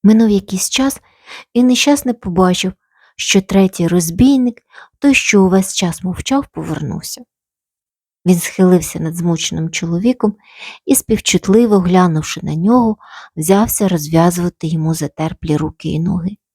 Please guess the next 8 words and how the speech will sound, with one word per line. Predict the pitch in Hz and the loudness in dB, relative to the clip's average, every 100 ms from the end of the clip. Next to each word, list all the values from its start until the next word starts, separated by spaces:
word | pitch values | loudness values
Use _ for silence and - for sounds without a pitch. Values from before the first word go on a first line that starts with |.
| _ _ _ _ _ _ _ _ _ _ - - | _ _ _ _ _ _ _ _ _ _ -18 -4
Звільнивши | 175 196 208 180 160 - | 2 4 4 2 0 -8
купця, | - - - 302 302 - - - - | -10 -12 -4 -2 -2 -6 -20 -20 -4
він | 233 254 | -2 0
повернув | 208 190 208 196 180 160 | 2 4 4 4 2 0
йому | 160 156 | -6 -6
частину | - 180 - 160 156 | -6 -8 -6 -4 -4
його | 156 165 180 | -6 -6 -8
статків | - 269 277 - | -2 -2 -2 -10